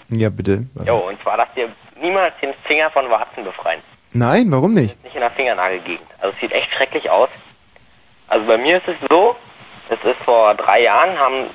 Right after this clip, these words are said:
Speaker 2: sie mir die Warzen rausgeschnitten. Das war auch so ekelhaft ver-, äh, naja, verhudelt. So ein Warzenfinger war das hoch und
Speaker 1: Mhm.
Speaker 2: haben sie rausgeschnitten über den
Speaker 1: Wie viele
Speaker 2: Nagel.
Speaker 1: Warzen waren das?
Speaker 2: Äh, vier.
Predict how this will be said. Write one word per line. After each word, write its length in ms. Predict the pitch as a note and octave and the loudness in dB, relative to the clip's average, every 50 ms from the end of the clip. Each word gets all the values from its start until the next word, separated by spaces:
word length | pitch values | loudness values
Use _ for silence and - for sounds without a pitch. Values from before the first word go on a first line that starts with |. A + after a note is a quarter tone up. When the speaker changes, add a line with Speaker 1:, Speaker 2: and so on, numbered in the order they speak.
| - - - - G#2+ G#2+ | -16 -18 -16 -12 -6 -4
Speaker 2:
sie 100 | A#2 A#2 | -2 -2
mir 200 | A#2+ A#2+ A#2 A2 | 0 -2 -2 -2
die 160 | G#2 G2+ F#2+ | -2 -4 -2
Warzen 340 | F#2 F2+ A2+ - - - - | 0 0 0 -2 -4 -4 -2
rausgeschnitten. 560 | - F#2 G2 - D#3+ D#3 - F3 F3 - D#3 A#2+ | 0 0 0 0 -4 -2 0 0 0 0 0 0
Das 140 | G2+ G#2 - | 0 0 0
war 100 | - A2 | 2 2
auch 100 | G#2+ A#2 - | 2 2 0
so 60 | - G#2 | -4 -8
ekelhaft 400 | F#2 G#2+ - C3 B2 A#2 A#2 - - | -6 -4 -2 -2 -2 -2 -2 -2 0
ver-, 280 | A#2+ A2 G2+ G2 F#2+ - - - - - - - - - - - - - - - | 2 4 4 4 2 0 -4 -12 -16 -16 -16 -16 -16 -16 -16 -16 -18 -18 -4 -2
äh, 180 | E2+ F#2+ G2 | 0 2 2
naja, 220 | G2 G2 G2+ G#2+ G#2+ | 2 2 2 2 2
verhudelt. 480 | - A2 G#2 - A#2+ D3 E3+ G#3 G#3+ - - | 2 0 -2 -2 -2 2 2 2 2 2 2
So 60 | - | 0
ein 100 | A2+ G#2 | 0 2
Warzenfinger 560 | G#2+ F#2+ - - - - - - F3+ F3 D#3+ | 2 0 0 -2 -8 -12 -4 0 2 4 4
war 100 | D3 C3 | 4 2
das 100 | B2 A#2+ | 2 2
hoch 180 | C3+ D#3+ G3 - | 2 2 2 2
und 220 | - C3 B2+ A#2 G2+ - - - | -2 -2 -2 -6 -8 -14 -6 0
Speaker 1:
Mhm. 320 | D3+ D#3 D3+ C#3+ C#3+ D#3+ E3 - _ _ - - - | 2 4 4 4 2 0 -2 -6 _ _ -20 -16 -10
Speaker 2:
haben 120 | - - A2 | -6 -2 0
sie 60 | G#2+ G#2+ | 2 4
rausgeschnitten 560 | A2 B2+ - - - - C3 B2+ - - C3+ | 4 2 2 0 -6 -6 -4 -4 -2 -2 0
über 100 | A#2 A2+ A2 | 2 2 4
den 80 | C#3+ | 4
Speaker 1:
Wie 80 | D#3+ E3 | 4 4
viele 200 | - F#3+ F#3 F3+ | 4 4 2 2
Speaker 2:
Nagel. 140 | D3+ D3 C#3+ | 2 2 2
Speaker 1:
Warzen 320 | C#3+ B2+ - - F3 D#3 | 0 0 -2 -6 -4 0
waren 220 | C3+ B2 B2+ D3+ | 0 0 2 0
das? 240 | F3 G3 A3 - - - _ - - - _ - - _ _ _ _ _ | 0 -2 -2 -4 -8 -16 _ -20 -20 -20 _ -20 -20 _ _ _ _ _
Speaker 2:
Äh, 320 | - G#2 A2 A2+ A#2 A#2+ A2+ | 2 4 6 6 6 6 4
vier. 220 | - C3 A#2 F#2 | 2 0 -4 -4